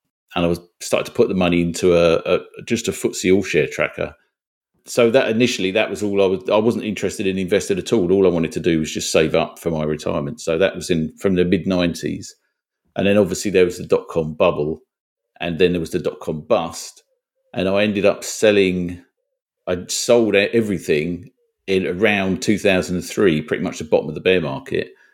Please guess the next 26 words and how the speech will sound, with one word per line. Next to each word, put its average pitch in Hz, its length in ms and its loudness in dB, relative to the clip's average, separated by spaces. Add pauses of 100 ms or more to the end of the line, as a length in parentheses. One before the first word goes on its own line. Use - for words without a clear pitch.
(260)
because, 92 560 0 (260)
you 104 80 -2
know, 90 60 -4
my 87 180 -2
investments 85 400 -2
had 85 140 -4
gone 80 200 0
down 80 220 -2
by 78 140 -6
fifty - 320 -8
percent. 90 520 0 (440)
I 90 120 0
didn't 80 200 -2
know 90 140 -2
what 85 160 0
was - 100 -8
going 78 320 -2
on. 80 480 -2 (220)
So 85 140 -2
I - 20 0
kind 82 200 -2
of - 200 -8
panicked - 640 -6 (320)
and 80 240 -2
sold 98 360 2
everything. 78 600 0